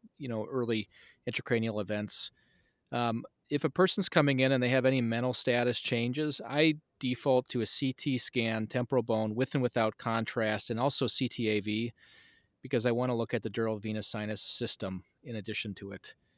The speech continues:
Um, but I think you c-, I think it would not be crazy to start with a temporal bone C T without contrast, just to see if you have coalescent mastoiditis, and you can still, you can still identify a lot of these findings. Like, for example,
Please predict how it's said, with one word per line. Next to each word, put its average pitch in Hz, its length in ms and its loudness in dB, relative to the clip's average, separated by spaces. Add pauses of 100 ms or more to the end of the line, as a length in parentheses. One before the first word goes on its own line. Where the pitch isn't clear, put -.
(360)
Um, 107 320 -4
but 123 220 -2 (180)
I 131 120 -2
think 170 260 0
you 151 80 2 (100)
c-, 151 120 -6
I 139 60 -2
think 156 200 2
it 139 60 2
would 120 180 0
not 123 220 0
be 117 220 0 (220)
crazy 127 420 0
to 107 80 -2
start 127 280 0
with 120 140 -6
a 113 40 -6
temporal 117 360 0
bone 110 500 -4
C 120 220 -4
T 117 160 -4
without 123 320 0
contrast, 110 680 -4
just - 220 0
to 135 80 0
see 123 180 2
if 117 100 0
you 110 100 -2
have 107 200 -2
coalescent 107 500 -2
mastoiditis, 101 760 -4
and 113 80 -2
you 123 80 0
can 120 160 -4
still, 127 320 0 (160)
you 131 160 -2
can 117 140 -6
still 120 420 0 (400)
identify 107 560 0 (240)
a 101 100 -6
lot 101 160 -4
of 101 60 -6
these 101 140 -6
findings. 104 380 -6
Like, 135 140 0
for 135 140 -2
example, 113 500 -2